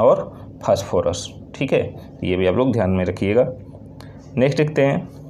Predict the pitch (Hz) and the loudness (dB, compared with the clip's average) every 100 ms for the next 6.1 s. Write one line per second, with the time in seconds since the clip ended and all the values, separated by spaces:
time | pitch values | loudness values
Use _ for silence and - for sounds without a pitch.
0 | - 123 151 - 160 131 - - - - | -2 2 4 6 4 4 0 -10 -16 -18
1 | - - - - 107 123 156 180 160 151 | -18 -20 -18 -4 2 6 6 6 4 6
2 | 143 135 139 147 113 135 139 104 101 110 | 6 6 6 4 4 4 4 4 2 0
3 | 147 120 - - 151 156 147 123 120 131 | 4 2 6 4 6 0 0 0 2 2
4 | 127 120 127 117 120 135 - 110 107 104 | 4 4 4 2 2 0 2 6 6 6
5 | 139 - 101 107 98 101 101 90 92 92 | 2 -2 -2 0 0 0 -2 0 -2 -2